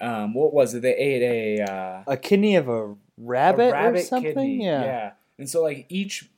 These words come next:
Speaker 1: each basically new student freshman had to eat a, a rabbit kidney to kinda be initiated into the school, and that's kinda the start of the film and the start of the se-, uh, uh, and start of the story, I guess. Um, so Justine, played by, uh, Garance, uh,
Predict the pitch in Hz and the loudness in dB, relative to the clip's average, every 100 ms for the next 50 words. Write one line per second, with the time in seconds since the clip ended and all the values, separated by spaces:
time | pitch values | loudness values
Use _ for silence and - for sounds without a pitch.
0 | _ - 175 160 - 165 175 - 156 139 | _ -2 0 0 0 2 2 0 -2 0
1 | 151 147 156 147 123 - 135 - 123 113 | -2 -2 -2 -2 0 2 2 2 -4 -4
2 | 117 110 101 120 113 104 101 - _ _ | -4 -4 -4 -2 0 0 -2 -8 _ _
3 | 117 113 104 131 131 - 117 107 104 104 | -6 -2 0 2 0 -2 -4 -4 -4 -6
4 | 113 104 107 101 110 110 117 107 101 98 | -6 -6 -4 -2 -2 -4 -6 -4 -6 -8
5 | 98 95 - 120 110 98 104 104 117 107 | -8 -10 -8 -6 -6 -6 -8 -8 -8 -6
6 | 95 - - 110 85 92 - - 107 101 | -6 -6 -2 0 0 -4 -6 -4 -2 -2
7 | 104 - _ - 104 - 113 101 98 - | -6 -10 _ -6 -4 -2 -2 -4 -6 -6
8 | - 123 - 110 - 101 80 - 110 104 | -4 -4 -4 -6 -4 -8 -10 -10 -6 -6
9 | - _ - 160 143 117 - 151 175 120 | -8 _ -4 -2 -2 -4 -4 2 2 2
10 | 107 107 104 - - _ - 117 110 139 | -2 -4 -6 -12 -20 _ -12 -10 -8 -10
11 | 131 160 151 - 156 139 120 120 _ _ | 0 2 2 -4 -6 -6 -6 -10 _ _
12 | _ - 135 113 120 113 113 107 107 117 | _ -2 0 2 0 0 0 -2 -4 -6
13 | 113 107 - 110 104 101 | -6 -8 -6 -4 -2 -4